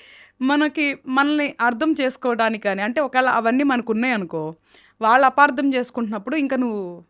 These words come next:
ఏం చేంజ్ చే-, చేంజ్ చేయలేవు ఇంకా. So కాబట్టి రెండు రకాలు కూడా బాగుంటది, అది తెలుసుకోవటం కూడా మంచిదే. And రేపు ఒకవేళ అది నిజం అనిపిస్తే రేపు రిపీట్ అవ్వకుండా కూడా ఉంటది.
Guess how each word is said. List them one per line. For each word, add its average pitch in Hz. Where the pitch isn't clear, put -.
ఏం 277
చేంజ్ 214
చే-, 196
చేంజ్ 311
చేయలేవు 262
ఇంకా. 165
So 269
కాబట్టి 240
రెండు 254
రకాలు 302
కూడా 285
బాగుంటది, 214
అది 175
తెలుసుకోవటం 240
కూడా 262
మంచిదే. 247
And 302
రేపు 269
ఒకవేళ 240
అది 220
నిజం 202
అనిపిస్తే 277
రేపు 285
రిపీట్ 320
అవ్వకుండా 269
కూడా 233
ఉంటది. 185